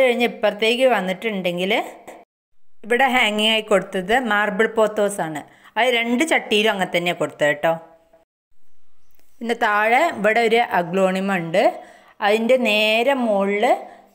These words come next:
ഒരു, ഉം, പിന്നെ ഇതുണ്ട്, ഹാങ്ങിങ് പ്ലാന്റ്. ഇത് ഞാൻ പാടത്തുനിന്ന് പറിച്ചിട്ടുണ്ടെന്ന് കേട്ടോ.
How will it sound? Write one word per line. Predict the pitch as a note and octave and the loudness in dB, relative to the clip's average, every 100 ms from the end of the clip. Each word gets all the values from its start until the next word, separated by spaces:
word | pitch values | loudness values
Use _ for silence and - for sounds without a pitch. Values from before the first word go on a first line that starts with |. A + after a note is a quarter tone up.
| - | -6
ഒരു, | G3 A3 G#3+ - - | 0 0 -2 -8 -10
ഉം, | F3+ E3 | -8 -4
പിന്നെ | F3+ F3+ F3 F3 E3+ E3+ - - - | -4 -2 -2 -2 -2 -4 -6 -12 -16
ഇതുണ്ട്, | E3 F3 D#3+ E3+ - | -2 -2 0 -2 -2
ഹാങ്ങിങ് | F#3+ F#3 F#3 F#3 F3+ | -2 0 0 -4 -2
പ്ലാന്റ്. | F3 E3 D3+ - - - _ _ - | 0 0 -2 -8 -12 -20 _ _ -6
ഇത് | G3 B3+ | 0 0
ഞാൻ | B3+ | 2
പാടത്തുനിന്ന് | C4 A3+ G#3 G3+ A3 B3+ | 0 2 0 -2 0 2
പറിച്ചിട്ടുണ്ടെന്ന് | B3 G#3 A3 G3 F#3 F3+ | 2 0 -2 0 0 0
കേട്ടോ. | F3 | 0